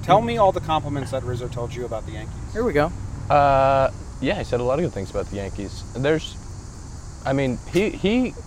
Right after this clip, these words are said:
Speaker 3: he is made to be, if he's not a Cub, he's made to be a Yankee, right?
Speaker 1: Yeah.
Speaker 3: Like,
Speaker 2: Yeah.
Speaker 3: they love him there.
Speaker 1: Yeah.
Speaker 3: He's a natural born leader. He's got family, uh, in the area.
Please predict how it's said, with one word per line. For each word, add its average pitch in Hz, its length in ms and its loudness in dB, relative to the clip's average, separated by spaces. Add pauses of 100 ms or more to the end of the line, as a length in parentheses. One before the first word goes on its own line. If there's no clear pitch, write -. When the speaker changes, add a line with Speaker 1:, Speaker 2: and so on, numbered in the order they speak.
(360)
Speaker 3:
he 226 200 4
is 165 120 2
made 135 380 2
to 127 100 0
be, 127 460 2
if - 100 -6
he's 175 160 4
not 202 160 4
a 160 60 6
Cub, 143 260 6
he's 107 140 0
made 110 180 2
to 92 60 -4
be 98 140 0
a 90 60 -2
Yankee, 101 340 -6
right? 98 140 -4
Speaker 1:
Yeah. 139 180 0
Speaker 3:
Like, 110 160 2
Speaker 2:
Yeah. 135 400 4
Speaker 3:
they 160 160 8
love 151 240 6
him 143 160 2
there. 143 400 6
Speaker 1:
Yeah. 139 160 2
Speaker 3:
He's 131 240 0 (100)
a 123 420 2
natural 139 520 0
born 127 480 2 (440)
leader. 123 480 4 (440)
He's 113 100 -6
got 127 220 4
family, 120 640 2 (180)
uh, 110 320 2 (540)
in 120 100 0
the 110 80 0
area. 107 560 2